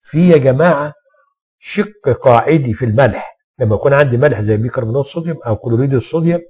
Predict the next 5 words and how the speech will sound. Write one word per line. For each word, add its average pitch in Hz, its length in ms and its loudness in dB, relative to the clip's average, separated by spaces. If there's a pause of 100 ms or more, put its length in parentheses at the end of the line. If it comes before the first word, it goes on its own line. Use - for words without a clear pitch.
(560)
في 165 500 -2 (480)
شق - 400 -6
قاعدي 170 640 0 (240)
وشق 175 500 -8
ايه؟ 117 260 -2